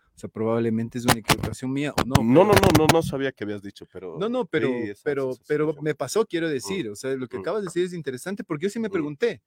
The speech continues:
Speaker 2: Mm.
Speaker 1: o sea, ¿qué pasa si, si no era Chris Rock?
Speaker 2: Mm.
Speaker 1: Era, no sé, Eugenio Derbez, que está de moda, eh, o era,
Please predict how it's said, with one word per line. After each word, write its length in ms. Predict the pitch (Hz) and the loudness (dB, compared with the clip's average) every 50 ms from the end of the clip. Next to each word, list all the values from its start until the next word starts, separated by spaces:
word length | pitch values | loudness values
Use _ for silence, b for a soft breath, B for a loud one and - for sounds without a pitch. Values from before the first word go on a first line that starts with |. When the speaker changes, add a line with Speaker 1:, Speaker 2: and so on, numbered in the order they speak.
| _ _ _ _ _ | _ _ _ _ _
Speaker 2:
Mm. 140 | - 98 92 | -14 -10 -8
Speaker 1:
o 60 | 143 | -4
sea, 120 | 131 175 170 | -2 0 0
¿qué 120 | - 208 | 0 2
pasa 280 | - 240 240 - 247 226 | 4 4 4 4 2 0
si, 400 | - - 180 175 170 139 151 139 | 0 0 0 0 0 -2 -4 -6
si 140 | - 160 | -6 -4
no 100 | 165 185 | -4 0
era 140 | 202 202 190 | 2 2 2
Chris 200 | - 190 190 170 156 | 4 2 2 2 2
Rock? 260 | 156 123 101 - _ _ _ _ | 0 0 -2 -4 _ _ _ _
Speaker 2:
Mm. 200 | - 107 107 98 95 - _ _ _ - | -16 -14 -14 -14 -16 -20 _ _ _ -2
Speaker 1:
Era, 560 | 139 147 151 151 147 139 139 139 135 135 139 | 0 2 4 6 6 4 4 2 2 0 0
no 160 | 147 156 160 | 0 -2 -2
sé, 240 | - - 175 165 147 | 0 2 4 4 4
Eugenio 540 | 139 139 143 147 - - 165 170 165 156 147 | 2 -2 -8 -10 -8 -6 -6 -4 -4 -4 -4
Derbez, 460 | 135 131 135 131 156 170 165 156 - | -4 -6 -2 2 4 4 4 4 2
que 60 | 147 | -2
está 200 | 135 - 147 139 | 0 2 4 4
de 80 | 143 139 | 4 4
moda, 680 | 135 139 139 143 143 143 135 131 127 127 123 123 127 | 2 2 2 4 4 4 4 4 2 0 0 -2 -2
eh, 180 | 127 127 139 143 - | -2 -2 -4 -4 -4
o 220 | 151 143 139 143 | -2 0 2 2
era, 520 | 151 160 165 170 165 160 151 143 135 127 | 4 4 4 4 4 4 2 2 0 -4